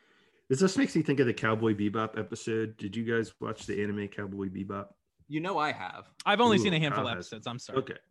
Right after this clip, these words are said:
Speaker 1: It's very good. Well, like, it's in the future, and they have to watch a tape. So they have to go to Earth, which is, like, ravaged by asteroids, and find a V C R. And when they get back to the ship, it ends up being a Betamax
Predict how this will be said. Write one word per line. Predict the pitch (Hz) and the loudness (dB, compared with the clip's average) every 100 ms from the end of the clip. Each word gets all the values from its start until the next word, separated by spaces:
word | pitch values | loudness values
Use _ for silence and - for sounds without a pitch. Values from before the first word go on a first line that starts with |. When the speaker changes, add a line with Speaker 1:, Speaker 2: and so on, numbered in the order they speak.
| _ - | _ -4
Speaker 1:
It's | 127 | -4
very | - 160 | 2 4
good. | 123 101 - - - | 4 2 -2 -20 -2
Well, | 127 127 | 2 2
like, | 131 127 - | 2 2 2
it's | 143 170 | 2 4
in | |
the | 202 | 4
future, | - 143 139 131 113 110 110 | 6 4 4 4 6 4 2
and | 107 | 0
they | 113 | 2
have | 117 127 - | 4 2 2
to | 127 | 2
watch | 113 107 107 110 - | 4 2 2 0 -2
a | 107 | -8
tape. | - - 104 101 _ | -6 0 0 -2 _
So | - 107 | -2 2
they | 110 | 2
have | 110 | 2
to | 113 | 0
go | 98 120 | 2 4
to | |
Earth, | 127 104 107 104 | 4 2 0 -2
which | 113 104 | -6 -6
is, | 104 101 | -6 -4
like, | 98 | -6
ravaged | 98 98 107 110 101 - | -4 -2 0 0 -2 -6
by | 98 101 | -4 -4
asteroids, | 101 98 - 113 113 120 117 - | -4 -6 -6 -4 -2 -2 -4 -10
and | 101 | -10
find | 95 - 107 113 101 | -10 -4 0 0 0
a | 107 | -4
V | 104 | -4
C | 104 - 101 | -4 -4 -2
R. | 101 104 117 - _ _ _ _ _ | 0 0 -4 -8 _ _ _ _ _
And | 107 | 0
when | 107 | 2
they | 104 | 2
get | 113 123 | 0 0
back | 113 110 | 0 -2
to | - | -2
the | 117 | -4
ship, | 104 - 110 110 - | -4 -4 -4 -4 -4
it | 104 | -2
ends | 104 101 | -2 -2
up | 101 | -2
being | 107 104 | -2 -2
a | |
Betamax | 95 92 98 110 117 - - | -4 -4 -4 -4 -6 -10 -18